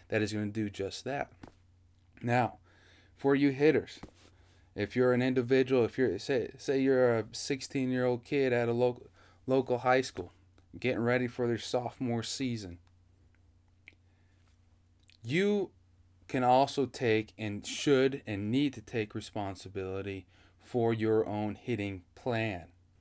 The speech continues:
And, and one of the greatest things now that's out there to use in your advantage is your phone. Whether you got an iPhone, whether you got a Galaxy or whatever it is, they got video cameras on 'em.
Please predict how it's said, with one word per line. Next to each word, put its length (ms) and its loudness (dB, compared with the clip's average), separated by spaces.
And, 240 0
and 320 -2
one 140 0
of 60 -2
the 80 -2
greatest 440 0
things 320 -4
now 480 -4
that's 300 -8
out 280 -4
there 280 -4
to 120 -6
use 520 -2
in 120 -4
your 180 0
advantage 640 -4
is 400 -4
your 140 -2
phone. 440 0
Whether 260 -2
you 160 -2
got 120 -2
an 80 -6
iPhone, 760 -2
whether 200 -2
you 140 -4
got 160 -2
a 40 -4
Galaxy 640 -2
or 100 0
whatever 420 -2
it 80 -2
is, 340 -2
they 120 -4
got 240 0
video 280 2
cameras 460 -2
on 220 0
'em. 120 -8